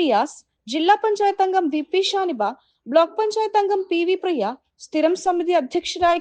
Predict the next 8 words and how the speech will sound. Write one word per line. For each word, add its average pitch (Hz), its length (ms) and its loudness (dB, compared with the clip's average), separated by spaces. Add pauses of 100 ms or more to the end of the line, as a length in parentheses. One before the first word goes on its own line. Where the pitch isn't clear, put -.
കെ 339 160 -2
വി 339 160 -2
സുന്ദരൻ, 311 340 0 (360)
എ 320 120 8 (120)
എം 403 160 -2
രാജൻ, 240 300 0 (360)
പി 370 80 2 (100)
വിനീത, 339 360 0